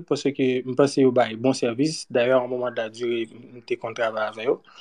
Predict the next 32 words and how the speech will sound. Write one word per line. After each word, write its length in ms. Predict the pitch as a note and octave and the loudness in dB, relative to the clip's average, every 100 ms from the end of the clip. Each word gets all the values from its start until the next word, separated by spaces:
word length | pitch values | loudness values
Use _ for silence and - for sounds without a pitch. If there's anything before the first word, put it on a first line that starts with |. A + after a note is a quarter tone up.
| - - - | -20 -18 -2
donk 200 | B2+ - | -2 4
se 120 | E3+ | 6
gratuit, 420 | D#3 C#3 - F#3 - | 8 6 4 2 2
yon 180 | D3+ D3 | 2 4
moun 180 | D3+ D#3 | 4 2
ou 160 | D3 C#3 | -2 0
ka 120 | B2 | 0
toujou 520 | - C3 B2+ B2+ C3+ | 0 -2 2 2 2
eseye 540 | - B2+ - B2 A#2+ A#2+ | 0 -4 0 0 2 0
kontakte 520 | - B2 A#2 - B2+ A#2 | -2 -2 -2 -2 -4 0
yo. 160 | C3 - | -2 0
Sipè, 880 | - C3+ - A#2+ G#2+ - - A#2+ A#2 G#2 G#2 - _ D#3 D3+ C#3 C3+ A#2 G#2+ A2+ - _ _ _ | 0 0 2 2 2 -6 -10 -4 -2 -2 -10 -20 _ 6 8 6 2 -6 -10 -14 -18 _ _ _
dezyèmman, 680 | C3 E3+ E3+ F3+ F3 F#3+ G#3+ A3 _ | 4 6 8 6 8 6 6 0 _
m 120 | D3 | -2
panse 280 | D#3+ F3 E3+ | 0 0 -2
ke 160 | D#3+ D#3+ D#3 D#3 | -2 -2 0 -2
g 100 | C#3+ - _ D3+ | -4 -12 _ -6
on 680 | C#3+ C#3 C#3 C3 B2 D3 | -4 -2 -2 -4 2 4
manyèl 460 | D#3 D3+ C#3+ C#3 C3+ | 6 6 8 6 4
ki, 260 | - C#3 C3 | -4 -4 -4
ki, 420 | - A#2+ - B2+ - | -6 -12 -8 -10 -8
ki 400 | B2+ - - A#2+ | -14 -10 -10 -8
disponib 500 | A#2+ - C3+ B2+ - | -4 4 6 6 0
pou 160 | - - _ _ _ _ _ | -6 -8 _ _ _ _ _
Tout 120 | C#3+ D#3+ | -4 4
moun, 240 | G3+ A3+ A3 _ | 6 6 4 _
petèt 260 | C#3 B2+ - | 4 4 2
li 60 | B2+ | 2
pa 140 | C3 B2 | 4 4
an 100 | A#2+ | 2
grann 160 | B2+ - | -2 0
kantite, 480 | B2 - - E3+ | -4 -4 4 4